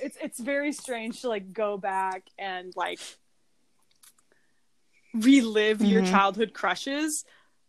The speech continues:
Speaker 1: But, like, I, like, it's, like, a very odd feeling, and it doesn't, it
Speaker 2: Mm-hmm.
Speaker 1: makes me feel very uncomfy, you know? <laughs> Like,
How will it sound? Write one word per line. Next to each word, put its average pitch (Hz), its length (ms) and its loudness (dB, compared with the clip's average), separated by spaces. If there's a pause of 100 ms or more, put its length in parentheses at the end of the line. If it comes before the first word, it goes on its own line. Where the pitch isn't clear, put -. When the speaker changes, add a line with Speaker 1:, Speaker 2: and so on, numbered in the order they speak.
(800)
Speaker 1:
But, 247 340 4
like, 226 220 8 (600)
I, 294 60 0
like, 277 220 6
it's, 302 180 4
like, 370 160 6
a 370 40 6
very 269 460 6
odd 226 400 0
feeling, 214 420 -8
and 202 80 -10
it 208 120 -8
doesn't, 196 260 0
it 170 60 2
Speaker 2:
Mm-hmm. 165 80 2
Speaker 1:
makes 277 220 -2
me 339 100 0
feel 330 180 -4
very 208 300 -4
uncomfy, 185 840 -8
you 233 120 -6
know? 233 200 4 (180)
<laughs> - 180 -14
Like, 254 300 -2